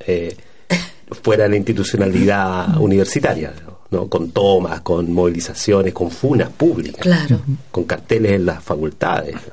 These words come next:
Speaker 1: ¿no? Carteles enormes donde, donde aparecen los personajes acusados. O sea, eh, lo que está pasando no es una situación en que uno pueda decir, "Lo podemos resolver mediante la sensibilización del, del, en el proceso",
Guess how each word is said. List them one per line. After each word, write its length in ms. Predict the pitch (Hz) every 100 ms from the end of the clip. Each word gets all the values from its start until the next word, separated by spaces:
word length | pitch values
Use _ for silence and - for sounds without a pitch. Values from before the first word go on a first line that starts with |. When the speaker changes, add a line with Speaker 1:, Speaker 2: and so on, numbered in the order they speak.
| - - - - -
Speaker 1:
¿no? 120 | - -
Carteles 400 | 90 - 92 82
enormes 400 | 87 139 156 117
donde, 340 | 87 82 80 - - - - - -
donde 180 | 95 90
aparecen 320 | 87 95 101
los 100 | 90
personajes 680 | - - 92 90 98 85 82
acusados. 560 | 87 - 185 151 92
O 40 | 92
sea, 120 | 98 - - - - - -
eh, 100 | 85
lo 180 | 90
que 60 | 80
está 140 | -
pasando 440 | 95 - 104 98 92
no 120 | 87
es 440 | 113 156 - - - - - -
una 200 | 98 98
situación 480 | 98 - 95 - 104
en 100 | 104
que 140 | 101 101
uno 180 | 104 98
pueda 200 | 101 95
decir, 340 | 92 - 98 - - - - - -
"Lo 160 | 95
podemos 420 | 92 92 110 123 120
resolver 540 | 117 107 92 113 120
mediante 400 | 110 101 107 120
la 100 | 110
sensibilización 1040 | - 98 - 95 92 90 85 - 127 123
del, 260 | 127 127 123
del, 320 | - 120 117 - - - -
en 120 | 104
el 120 | 104
proceso", 560 | 110 117 143 101 -